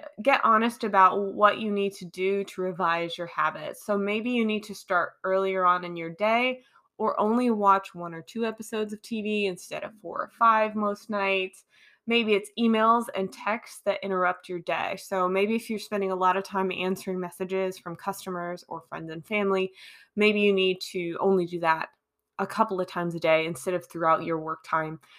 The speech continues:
So be honest and realistic about where your time is going, and I guarantee you, you will find more time in your day. So let's get into those tips.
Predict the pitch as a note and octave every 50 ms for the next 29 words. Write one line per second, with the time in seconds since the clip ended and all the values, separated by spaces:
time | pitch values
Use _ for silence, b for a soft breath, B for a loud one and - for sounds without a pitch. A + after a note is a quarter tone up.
0 | b b b - C#4 B3+ A3 G#3 D4 E4+ F4+ - - G#3+ G#3 G#3+ A#3 A#3 A#3+ A#3+
1 | - - G#3+ G3+ F#3+ F#3 G3 G3+ G3+ F#3+ F#3 F#3 F#3+ - - C#4 C#4 C#4 C4+ -
2 | G#3 G3 G3 F#3+ - G3+ G3 G3 F#3+ G3 G3 G#3+ G#3+ G#3 - - G3+ F#3+ F#3 F#3
3 | F3 E3 - - _ - F#3+ F3 F3 F#3 G3+ G#3+ A#3 A3+ - - G3+ G#3 G3 F#3+
4 | F3+ D#3+ - - G#3 G3 G3 G3 G#3 G#3+ G#3+ G#3 - G3+ F#3 F#3+ G#3 A#3 B3+ B3
5 | G#3+ G3 G#3 G3+ G3 F#3+ F#3 F#3 - F#3 E3+ E3 E3 E3 E3 D#3+ F3 F3+ E3+ E3+
6 | E3+ E3 E3 D#3+ - - D#3+ E3 E3 D#3+ D#3+ D#3+ D#3+ - - F2+ - - - -
7 | _ _ - - - A3+ F#3+ F3+ F#3 G3+ G#3+ G#3+ - - A#3+ A3+ A#3 G#3+ G3+ F#3+
8 | F#3+ F3 E3+ E3+ - - - - - - - - - -